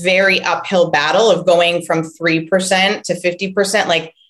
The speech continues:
how do we do that? And after years, we weren't making progress. And so, again, I think that's what gets me fired up about the opportunity of Web three, is that instead of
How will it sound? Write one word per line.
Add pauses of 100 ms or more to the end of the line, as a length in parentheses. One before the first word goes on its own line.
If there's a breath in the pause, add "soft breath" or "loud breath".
(260)
how
do
we
do
that?
And
after
years,
we
weren't
making
progress.
And
so, (320 loud breath)
again,
I
think (340)
that's
what
gets
me
fired
up
about
the
opportunity
of
Web
three, (400 soft breath)
is
that
instead
of